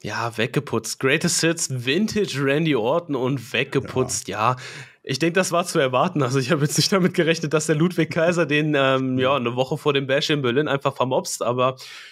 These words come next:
Speaker 1: war trotzdem ein guter Main-Event. Und alleine den Spot zu bekommen als deutscher Wrestler, der noch nicht so lange im Main-Roster ist, ein Main-Event bei Raw, das ist eine große Nummer. Ich will das, äh, noch mal
Speaker 2: Ja.
Speaker 1: unterzeichnen hier.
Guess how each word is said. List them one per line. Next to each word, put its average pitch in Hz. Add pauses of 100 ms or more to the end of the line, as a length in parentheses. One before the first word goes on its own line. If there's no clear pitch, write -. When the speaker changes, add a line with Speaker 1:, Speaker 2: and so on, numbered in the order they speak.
(320)
Speaker 1:
war 113
trotzdem 135
ein -
guter 185
Main-Event. 143
Und 123
alleine 160
den 156
Spot 196
zu 196
bekommen 143
als 127
deutscher 156
Wrestler, 139
der 135
noch 135
nicht 165
so 196
lange 185
im 151
Main-Roster 151
ist, 147
ein 127
Main-Event 165
bei 131
Raw, 123
das 143
ist -
eine 262
große 175
Nummer. 220
Ich -
will 175
das, 180
äh, 147
noch 165
mal 170
Speaker 2:
Ja. 156
Speaker 1:
unterzeichnen 156
hier. 156